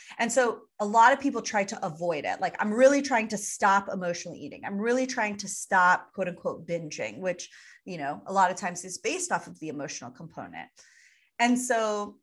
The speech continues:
with that, I really try to explore. So if you feel like this is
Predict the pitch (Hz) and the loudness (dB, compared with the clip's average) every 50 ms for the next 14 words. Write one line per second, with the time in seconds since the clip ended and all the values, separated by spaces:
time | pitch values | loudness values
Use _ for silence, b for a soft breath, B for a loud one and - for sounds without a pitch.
0 | _ - 170 208 233 233 240 - 247 269 320 320 269 247 226 226 220 220 - _ | _ -10 -2 0 0 0 0 -2 0 0 4 6 6 8 8 6 6 2 -2 _
1 | _ 196 208 202 202 214 233 233 233 254 247 254 277 254 247 247 269 - - 214 | _ 0 0 0 0 -4 -4 -2 -2 -4 -4 -2 -2 -2 -2 -2 -4 -4 -4 -6
2 | 208 - - - - _ 214 208 196 175 - - - 80 - 240 240 240 233 - | -6 -8 -12 -12 -10 _ -2 0 0 0 0 0 0 0 0 -2 -4 -8 -14 -10
3 | - 180 180 180 214 226 254 254 254 254 269 262 262 254 240 - 214 208 208 202 | -10 -10 -8 -4 0 0 0 0 0 -4 -2 0 2 2 2 2 0 0 0 -4
4 | 190 190 208 226 233 233 240 - - - _ - 208 208 202 202 202 202 202 202 | -8 2 4 4 6 6 2 -2 -8 -12 _ -2 -2 0 0 0 -2 -2 -4 -4
5 | 202 - | -6 -8